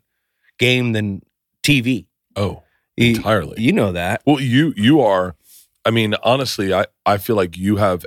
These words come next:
Speaker 2: a clip going viral every week.
Speaker 1: <laughs>
Speaker 2: Like, you're just so good. You're, first of all, you're an amazing interviewer. You really are.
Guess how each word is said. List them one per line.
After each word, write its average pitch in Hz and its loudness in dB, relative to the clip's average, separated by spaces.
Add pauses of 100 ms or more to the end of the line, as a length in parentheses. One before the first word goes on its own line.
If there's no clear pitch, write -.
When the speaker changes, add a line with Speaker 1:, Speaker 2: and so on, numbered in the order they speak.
Speaker 2:
a 95 0
clip 98 -4
going 90 -4
viral 85 -2 (100)
every 82 -2
week. 80 -8 (180)
Speaker 1:
<laughs> - -4 (320)
Speaker 2:
Like, 127 -2
you're 127 4
just 120 -2
so 123 0
good. 98 0 (160)
You're, 117 -8
first 170 0
of - -10
all, 92 -6
you're 87 -4
an 87 -4
amazing 92 -2
interviewer. 78 -4 (340)
You 113 4
really 113 4
are. 90 0